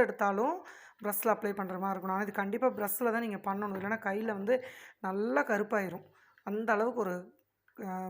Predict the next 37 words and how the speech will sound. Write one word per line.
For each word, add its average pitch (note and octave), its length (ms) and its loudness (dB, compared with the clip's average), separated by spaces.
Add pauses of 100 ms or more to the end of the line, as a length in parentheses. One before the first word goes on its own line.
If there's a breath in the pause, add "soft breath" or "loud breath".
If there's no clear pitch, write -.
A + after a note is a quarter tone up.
பிளாக் G#3+ 280 4
கலர் G3 240 -2
வந்து F#3+ 180 -6
கொடுக்கக்கூடியது. F3+ 680 -6 (640 loud breath)
மாச A#3 500 2
கணக்குல A3 300 -4
உங்க F#3 160 -6
முடி F#3+ 220 -4
வந்து G3+ 180 -4
நல்லா G#3 140 -2 (120)
கரு G3+ 240 0
கரு A3 200 0
கருன்னு G#3+ 280 -4
இருக்கும். F3 260 -10 (1300 soft breath)
ரெண்டு A#3+ 220 -4 (100)
மாசம் B3 260 4
வரைக்கும் G3+ 340 0
கூட, G#3+ 100 4 (180)
ஒண்ணு G#3+ 180 0 (100)
ரெண்டு G3 200 -2
தான் A#3 120 2
வெள்ளை G3 220 0
முடி G3 180 -4
இருக்கு G3 220 -4
அப்படின்னா, F#3 300 -4 (520 loud breath)
ரெண்டு G#3+ 220 2
மூணு A#3+ 140 2 (100)
மாசம் A#3 280 0
வரைக்கும் G3 300 -4
கூட F#3 140 -2
அந்த A#3+ 160 -2
முடி F#3 180 -4
வந்து F#3+ 220 -4
நல்லா F#3+ 240 -2 (100)
கருப்பா F#3+ 340 -4
இருக்கும். G3 280 -4 (520 loud breath)
அதே G#3+ 160 4